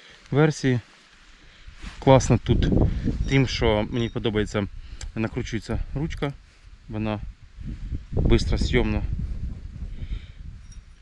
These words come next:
Так. Поводок на хижака,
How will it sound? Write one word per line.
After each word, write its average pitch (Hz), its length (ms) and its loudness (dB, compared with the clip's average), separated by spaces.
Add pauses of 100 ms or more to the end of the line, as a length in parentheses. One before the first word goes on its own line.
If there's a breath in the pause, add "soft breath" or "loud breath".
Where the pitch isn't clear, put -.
Так. - 340 -12 (2750 loud breath)
Поводок 120 420 0
на 107 60 -4
хижака, 131 460 -4